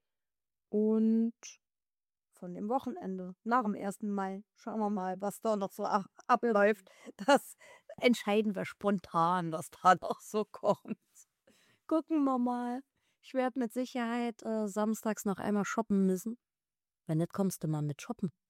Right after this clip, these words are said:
Speaker 2: Sollen die Männers mal nach der Kinder gucken?
Speaker 1: Da wird sowieso noch irgendwas anfallen, was wir noch müssen kaufen gehen.
Speaker 2: Ja, aber wenn wir am Samstag den Männers sagen, wir müssen kaufen gehen und shoppen für den Geburtstag,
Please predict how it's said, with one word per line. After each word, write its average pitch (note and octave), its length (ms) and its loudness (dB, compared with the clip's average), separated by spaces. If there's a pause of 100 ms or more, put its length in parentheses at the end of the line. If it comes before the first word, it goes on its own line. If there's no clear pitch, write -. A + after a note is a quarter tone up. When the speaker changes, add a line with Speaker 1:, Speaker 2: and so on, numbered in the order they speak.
Speaker 2:
Sollen D#3 260 -2
die D3 80 -2
Männers F3 360 -4
mal G#3 120 0
nach E3 180 -4
der E3+ 100 -10
Kinder E3 280 -6
gucken? D#3+ 280 -8 (280)
Speaker 1:
Da G#3 180 -2
wird G#3 160 -2
sowieso F#3+ 360 0
noch G3+ 180 0
irgendwas G3 640 -6
anfallen, F#3+ 480 -6
was F#3+ 180 -10
wir G3 60 -4
noch F#3+ 200 -6
müssen G3+ 280 -6
kaufen G3+ 400 -8
gehen. F#3+ 260 -6 (600)
Speaker 2:
Ja, F#3+ 420 -6 (100)
aber F3 340 -6
wenn G3 260 -2
wir B3 480 -2 (840)
am F#3+ 200 6
Samstag G#3 680 2
den F#3+ 180 4
Männers G#3+ 340 2
sagen, A3 280 0
wir G3 100 0
müssen F#3 340 -2
kaufen C#4 540 -2
gehen F3+ 260 -4
und D#3 180 -8
shoppen A#3 500 -2 (520)
für G3+ 220 -4
den D#3+ 240 -2
Geburtstag, D#3 800 -6